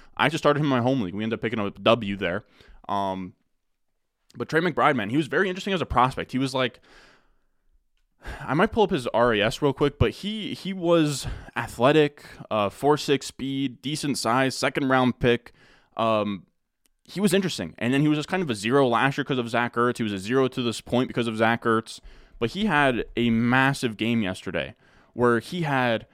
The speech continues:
eighty-eight percent of the routes. The first time he's ever cleared even fifty-five percent this season. He had a thirty-nine percent target per route run, forty percent of the targets, eight-yard A dot,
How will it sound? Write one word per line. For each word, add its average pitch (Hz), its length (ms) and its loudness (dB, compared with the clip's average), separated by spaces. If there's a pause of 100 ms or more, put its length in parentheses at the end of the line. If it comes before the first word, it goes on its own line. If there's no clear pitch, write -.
(720)
eighty-eight 160 360 4
percent 139 240 2
of 135 40 6
the 127 80 4
routes. 110 280 2
The - 60 -10
first 151 220 0
time 139 140 2
he's 120 100 2
ever 120 180 2
cleared 120 320 4
even 110 180 0
fifty-five 113 560 0
percent 95 360 -4
this 98 160 -4
season. 95 400 -6
He 113 60 -6
had 104 80 -2
a 95 40 -4
thirty-nine 139 400 0
percent 117 300 -2
target 110 280 0
per 113 100 0
route 92 140 2
run, 98 220 -2
forty 151 300 2
percent 123 300 -2
of 113 40 -2
the 98 60 -8
targets, 104 640 -4 (480)
eight-yard 127 560 4
A 107 160 0
dot, 104 480 -2